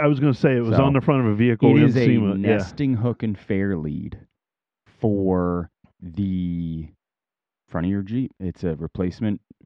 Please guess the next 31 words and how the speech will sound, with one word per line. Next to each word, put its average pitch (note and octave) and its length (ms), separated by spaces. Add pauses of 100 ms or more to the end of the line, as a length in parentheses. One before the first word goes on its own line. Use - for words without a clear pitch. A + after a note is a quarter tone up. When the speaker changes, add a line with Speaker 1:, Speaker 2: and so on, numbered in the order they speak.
(480)
Speaker 2:
fair G2 200
lead B2 280
and G#2+ 180
hook G#2 460
Speaker 1:
Yeah. G#2+ 200 (200)
Speaker 2:
that F2 300
uses F#2 760
a, E2 720
um, D2+ 400
double G#2 200
shear A2+ 240
pin G#2+ 300
on G2 220
one G2 180
side, F#2+ 460
another F2 260
double F2+ 240
shear F#2+ 220
pin F#2+ 200
on F2+ 120
the F2 100
other F2 160
side. E2+ 420
It's - 120
a - 20
clo-, - 380
completely A2+ 560
closed G#2+ 640
winching F2+ 500
system. B2 460
Speaker 1:
Yep. G2 160